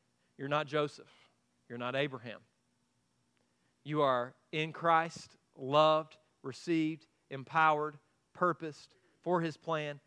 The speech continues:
called. But you are called to a people, and we do it together. And that's what happens with the disciples in verse twelve of this text. Jesus ascends. They stand there. The angel says he'll come as he went.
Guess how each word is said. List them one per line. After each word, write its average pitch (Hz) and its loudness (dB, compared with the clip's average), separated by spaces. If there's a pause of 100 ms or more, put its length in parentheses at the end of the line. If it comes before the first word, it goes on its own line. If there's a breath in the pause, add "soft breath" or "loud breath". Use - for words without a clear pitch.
(160)
called. 156 4 (1500 soft breath)
But - -14
you 175 -2
are 160 -2
called 156 2
to 143 0
a 135 -2
people, 147 -6
and 139 -8
we 147 -6
do 156 -4
it 165 -10
together. 147 -2
And 127 -8
that's 147 -4
what 156 -10
happens 156 -2
with 143 -16
the 151 -6
disciples 151 -2
in 147 -10
verse 143 -4
twelve 160 2
of 139 2 (100)
this 143 -6
text. - -6 (320 soft breath)
Jesus 160 -4
ascends. 160 -6
They 151 -2
stand 170 -4
there. 135 -4
The 147 -6
angel 151 -6
says 151 -4
he'll 151 -8
come 165 -2
as 147 -12
he 160 -8
went. 170 -2